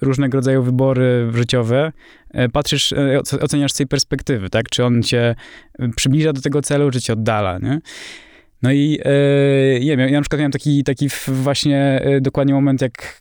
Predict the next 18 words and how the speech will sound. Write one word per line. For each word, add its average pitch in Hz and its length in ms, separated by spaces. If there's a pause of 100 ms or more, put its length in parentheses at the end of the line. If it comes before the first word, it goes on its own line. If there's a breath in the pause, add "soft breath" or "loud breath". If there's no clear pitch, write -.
jak 139 140
kończyłem 135 400
przygodę 127 480
z 117 60
Rocketem, 139 680
że, 123 480 (340 loud breath)
że 123 120
mogłem 135 280
pójść 131 260
do 123 80
jakiejś 120 240
tam 120 240
dużej, 120 500 (120)
e, 117 400
polskiej 123 360
korporacji, 123 760 (380 soft breath)
e, 123 600 (100)
i, 131 440